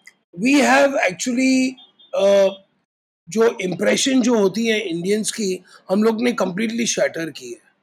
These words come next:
okay? That Indians are well educated, Indians have a lot of general knowledge, Indians know a lot about their food,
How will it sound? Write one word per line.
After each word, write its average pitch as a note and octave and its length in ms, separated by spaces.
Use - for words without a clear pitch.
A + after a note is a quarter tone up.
okay? F#3+ 340
That F3 220
Indians F#3+ 420
are F#3+ 180
well D#3+ 200
educated, D#3 720
Indians D3+ 420
have D3 160
a D3 100
lot C3+ 280
of F3 140
general F3 360
knowledge, E3 480
Indians D#3+ 460
know D#3 160
a C#3+ 120
lot D3+ 140
about E3+ 320
their F#3+ 140
food, F3+ 400